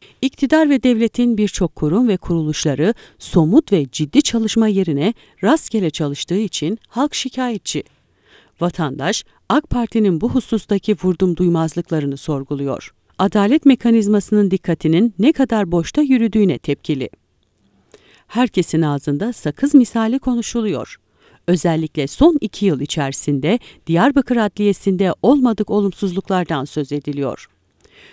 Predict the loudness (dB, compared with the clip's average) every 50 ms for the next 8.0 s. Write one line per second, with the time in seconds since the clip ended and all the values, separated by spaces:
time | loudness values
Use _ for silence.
0 | _ _ _ 0 0 0 2 2 2 2 2 2 2 2 2 2 2 2 2 2
1 | 2 0 -2 -2 0 0 -2 -4 -6 _ _ _ 0 2 2 2 2 0 -2 -6
2 | -8 -8 -10 -12 -12 -12 -12 -10 -10 -10 -12 -14 _ _ _ _ _ _ _ _
3 | _ _ -12 -8 -8 -4 -2 -2 0 2 4 4 4 4 2 2 0 -2 -4 -8
4 | -14 -20 -20 _ _ -20 _ 0 4 4 4 4 2 0 0 0 2 0 0 0
5 | 2 2 2 2 2 0 0 0 0 0 -2 -2 -2 -2 0 0 2 2 2 2
6 | 0 -2 -4 -8 -14 _ -4 -2 -2 0 2 2 0 2 0 -2 -2 -2 -4 -4
7 | -2 -2 -2 -2 -2 -2 -2 -4 -4 -6 -6 -8 -8 -10 -8 -4 -4 -4 -4